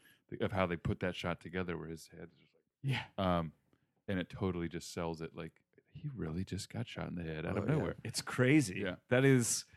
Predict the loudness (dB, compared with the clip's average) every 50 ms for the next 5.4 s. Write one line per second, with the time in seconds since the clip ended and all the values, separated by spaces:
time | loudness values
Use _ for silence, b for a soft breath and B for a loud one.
0 | b b b b 8 8 10 10 10 8 8 6 6 4 4 4 4 6 6 6
1 | 6 8 8 8 8 8 6 4 4 2 2 0 2 2 2 2 2 2 0 0
2 | -2 -2 -4 -6 -4 -4 -4 -4 -4 -4 -4 -4 0 2 2 4 6 4 4 6
3 | 6 8 8 8 6 6 4 4 4 2 0 2 2 4 2 2 2 0 -2 -2
4 | 0 0 -2 -2 0 0 0 2 2 0 0 0 0 0 0 2 6 6 6 8
5 | 8 6 6 4 0 -4 -4